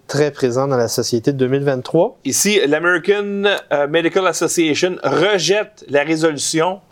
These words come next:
Speaker 2: de prendre soin des bébés qui survivent aux avortements. Alors,
Speaker 1: Ouais.
Speaker 2: ça, c'est « je t'avorte » parce que tu veux pas le bébé. Mais ça arrive des fois que le bébé survit.
Speaker 1: Parce que le bébé, il sort d'un coup. Normalement, quand tu ferais un avortement,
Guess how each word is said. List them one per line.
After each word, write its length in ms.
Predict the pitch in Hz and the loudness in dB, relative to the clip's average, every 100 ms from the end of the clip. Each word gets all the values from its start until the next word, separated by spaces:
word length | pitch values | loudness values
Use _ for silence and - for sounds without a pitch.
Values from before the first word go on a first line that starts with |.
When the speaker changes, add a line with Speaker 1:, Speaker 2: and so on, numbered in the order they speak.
| _ _ - | _ _ -2
Speaker 2:
de 100 | 135 | -2
prendre 340 | - 165 160 | 0 0 0
soin 360 | 139 - 170 185 | -4 -2 0 0
des 140 | 156 139 | 0 0
bébés 380 | 139 135 165 | 0 0 -2
qui 180 | 175 151 | -2 -4
survivent 640 | - - 160 139 170 185 160 | -2 0 -2 0 -2 0 0
aux 140 | 143 | 2
avortements. 560 | 139 143 - 135 127 107 | 2 0 -2 -2 -2 -2
Alors, 440 | 131 135 127 123 - | 0 0 -2 -4 -4
Speaker 1:
Ouais. 180 | 143 160 - | -2 -2 -6
Speaker 2:
ça, 260 | - - 214 | -4 -2 0
c'est « 440 | - 190 190 180 - _ | 0 0 0 -4 -10 _
je 160 | - - | -6 -2
t'avorte » 800 | 170 151 147 202 - - - - _ _ _ _ - - - _ - | 0 2 2 2 0 -10 -20 -20 _ _ _ _ -20 -20 -20 _ -6
parce 180 | 135 - | -4 -2
que 80 | 165 | -4
tu 180 | 147 | -2
veux 100 | 151 143 | -2 2
pas 100 | 165 | 0
le 40 | |
bébé. 340 | 147 135 - - _ _ _ _ | 2 -2 -2 -12 _ _ _ _
Mais 140 | 135 180 | -2 0
ça 180 | 202 170 | 0 -2
arrive 280 | 175 269 | -2 -4
des 120 | 196 160 | -2 0
fois 160 | 208 | 0
que 100 | 220 | 0
le 60 | 160 | 0
bébé 260 | 143 147 180 | 0 -2 -2
survit. 520 | - 127 123 165 196 _ _ _ _ - - | 0 -2 -2 -6 -8 _ _ _ _ -10 -4
Speaker 1:
Parce 120 | 139 | -2
que 100 | - | 0
le 80 | 160 | 2
bébé, 320 | 165 165 202 | 2 4 2
il 40 | 190 | 2
sort 280 | 190 180 | 0 0
d'un 160 | 165 151 | 0 -2
coup. 200 | - 143 _ | -4 -12 _
Normalement, 600 | 151 185 220 170 170 220 277 214 - | -2 0 0 0 0 0 -4 -16 -8
quand 180 | 160 156 | -4 -4
tu 140 | - | -4
ferais 160 | - 180 | -2 0
un 100 | 175 | 2
avortement, 640 | 143 139 - 139 131 196 | 0 0 0 -2 0 -2